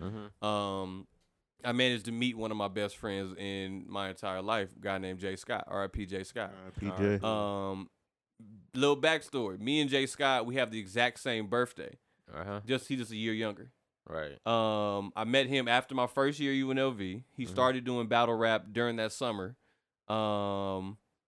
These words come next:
Speaker 2: and he was just like, just how I was. I started battle rap when I was fifteen. Uh, actually, no, so I was fourteen. Lion said I was fifteen 'cause I thought I was too young. I don't know why.
Speaker 3: <laughs>
Speaker 2: Whatever. But,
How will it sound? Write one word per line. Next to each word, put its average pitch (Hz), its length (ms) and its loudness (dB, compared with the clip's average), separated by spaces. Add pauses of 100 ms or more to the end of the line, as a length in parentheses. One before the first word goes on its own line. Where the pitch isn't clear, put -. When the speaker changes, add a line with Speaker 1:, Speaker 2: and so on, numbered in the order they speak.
(220)
Speaker 2:
and 147 100 6
he 175 100 6
was 170 140 4
just 156 200 4
like, 151 240 6
just 147 140 0
how 175 160 8
I 151 160 6
was. 139 180 4
I 139 80 6
started 151 240 0
battle 131 140 4
rap 127 80 2
when 123 40 4
I - 20 6
was 117 100 0
fifteen. 123 420 -6 (640)
Uh, 117 220 6
actually, 165 240 4
no, 151 100 8
so 151 100 4
I 139 60 8
was 123 100 2
fourteen. 165 480 2
Lion 131 240 4
said 135 140 -2
I 120 40 2
was 110 100 -2
fifteen 104 340 -6
'cause 104 80 0
I 104 80 0
thought 107 100 0
I 101 60 4
was 98 140 0
too 113 120 -4
young. 101 180 0
I - 40 -2
don't 131 120 6
know 120 100 4
why. 120 320 8
Speaker 3:
<laughs> 113 280 4
Speaker 2:
Whatever. 185 380 6
But, 131 300 0